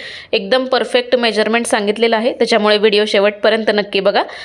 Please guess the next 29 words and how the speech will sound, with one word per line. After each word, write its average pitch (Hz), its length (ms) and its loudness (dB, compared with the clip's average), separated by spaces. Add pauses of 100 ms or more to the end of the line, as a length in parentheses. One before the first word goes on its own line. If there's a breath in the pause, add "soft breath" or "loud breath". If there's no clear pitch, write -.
(120)
आणि 214 140 0
आवडल्यावर 285 480 2
एक 277 160 0
लाईक 208 320 0
करायला 208 200 2
विसरू 196 300 -2
नका. 165 220 -4 (360 loud breath)
अजूनही 262 340 2
चॅनलला 247 380 2
सबस्क्राईब 233 520 0
केलं 226 160 2
नसेल 202 320 0
तर 202 60 4
आवर्जून 196 460 2
जाऊन 226 220 2
सबस्क्राईब 185 460 -2
करा. - 220 -4 (580 loud breath)
तर 220 60 4
सुरुवात 226 340 2 (100)
करूयात. 277 300 2 (420 loud breath)
तर 247 100 2
इथे 285 280 2
साधारण 226 420 2 (180)
अर्धा 226 280 2
किलो 254 260 0
मी 240 240 -2 (160)
गाजरं 214 300 0
घेतलेली 196 380 0
आहेत. 233 180 0